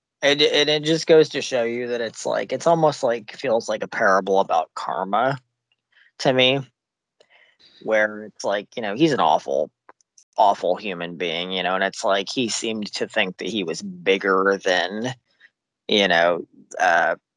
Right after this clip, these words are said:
the situation. And he, you know,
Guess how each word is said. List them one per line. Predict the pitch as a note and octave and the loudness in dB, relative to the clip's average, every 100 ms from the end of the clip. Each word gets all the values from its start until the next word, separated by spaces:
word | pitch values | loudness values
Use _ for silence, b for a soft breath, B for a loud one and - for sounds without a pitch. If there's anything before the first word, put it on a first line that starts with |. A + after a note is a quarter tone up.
| - | -12
the | A2 G2+ | -6 -4
situation. | - - G#2+ - F#2+ F2 F2 F2 - F2+ E2+ D3 D3 _ - - | -2 -4 -2 -2 -2 -2 -2 -2 -2 -4 -6 -8 -10 _ -20 -4
And | F2+ G2 F#2+ F#2+ F#2 | 0 2 2 0 -6
he, | A#2 F#2+ F2+ G2 G2+ - _ | -8 -10 -10 -12 -14 -18 _
you | - A2 | -8 -6
know, | F2 E2 | -6 -8